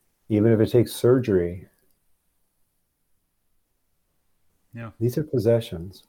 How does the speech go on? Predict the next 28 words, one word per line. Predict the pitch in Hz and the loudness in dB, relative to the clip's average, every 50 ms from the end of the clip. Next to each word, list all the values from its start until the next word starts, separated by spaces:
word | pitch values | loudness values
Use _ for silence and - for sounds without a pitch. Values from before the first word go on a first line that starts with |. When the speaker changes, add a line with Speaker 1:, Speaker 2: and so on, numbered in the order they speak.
| _ _ _ - | _ _ _ -4
Speaker 1:
And | 117 110 104 104 | -2 -2 -2 -2
so | - - 127 123 120 117 | -2 0 2 2 2 2
<clears throat> | - - - - - | 0 -6 -4 0 2
the | 190 196 147 156 135 104 123 123 | 4 4 4 4 4 2 0 -2
problem | - - 165 190 190 | 0 2 2 4 4
with | 185 165 | 2 2
the | 131 | 0
possession | 123 123 113 113 127 127 120 - - 98 95 | -2 -2 -2 0 0 0 0 -2 -4 -4 -4
is | 95 92 | -4 -6
it | 101 98 | -8 -8
possesses | - 110 95 120 123 123 120 - 117 98 | -8 -6 -4 -2 -4 -4 -4 -6 -8 -8
you. | 95 95 92 | -6 -6 -8
So | 90 - - | -8 -10 -8
now | 98 113 123 143 160 | -6 -4 -2 -2 0
we're | 156 147 131 127 | 0 0 0 0
in | 117 113 117 117 | -2 -2 -2 -2
the | 113 107 104 101 - _ _ _ | -4 -4 -6 -8 -12 _ _ _
subject | - - - 123 117 110 95 98 87 90 - - - | -14 -6 -2 -2 -2 -2 -2 -2 -4 -4 -4 -8 -10
of | - 95 92 - _ _ _ _ _ _ _ _ _ _ _ _ _ _ _ _ _ _ _ _ _ _ _ _ _ _ _ _ _ _ _ _ 131 | -10 -10 -10 -10 _ _ _ _ _ _ _ _ _ _ _ _ _ _ _ _ _ _ _ _ _ _ _ _ _ _ _ _ _ _ _ _ -10
when, | 117 107 104 104 104 104 101 101 101 | -6 -4 -2 0 0 0 0 -2 -2
uh, | 101 98 95 95 98 101 165 151 | -2 -4 -4 -4 -6 -8 -10 -8
Jesus | 104 95 113 117 117 117 - 120 107 - - | -4 0 0 2 0 0 -2 -4 -6 -6 -4
said, | - 110 104 95 95 90 120 | -2 0 0 0 0 -2 -4
"You | 123 107 98 | -6 -6 -6
can't | - - 131 127 - - | -4 -4 -4 -4 -6 -8
serve | - - 113 101 98 95 90 - | -8 -4 -2 0 0 0 -2 -6
two | - - 101 95 92 | -10 -8 -6 -6 -6
masters." | 87 87 82 85 87 87 - - - 110 107 117 - - | -6 -8 -10 -10 -12 -16 -18 -18 -16 -14 -14 -14 -16 -20